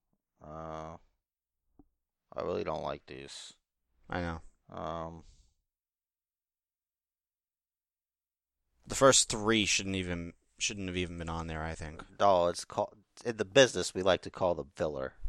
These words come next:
Speaker 2: Yes.
Speaker 1: And by we, I mean those people, not me. I'm not in the business.
Speaker 2: That's right. <laughs>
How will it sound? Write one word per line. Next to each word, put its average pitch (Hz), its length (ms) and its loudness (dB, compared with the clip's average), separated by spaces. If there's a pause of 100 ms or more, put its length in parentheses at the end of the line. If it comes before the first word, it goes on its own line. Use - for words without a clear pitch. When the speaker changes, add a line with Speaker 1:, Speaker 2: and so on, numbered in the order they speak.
(280)
Speaker 2:
Yes. - 500 -4 (300)
Speaker 1:
And 87 160 -8
by 85 220 4
we, 85 480 -2 (180)
I 78 100 -4
mean 82 200 -10
those 80 220 0
people, 73 340 -12
not 69 220 -8
me. 73 160 -10
I'm 71 140 -8
not 69 200 -10
in 67 140 -16
the 65 60 -20
business. - 460 -18 (380)
Speaker 2:
That's - 220 -8
right. 69 160 -6 (100)
<laughs> - 0 -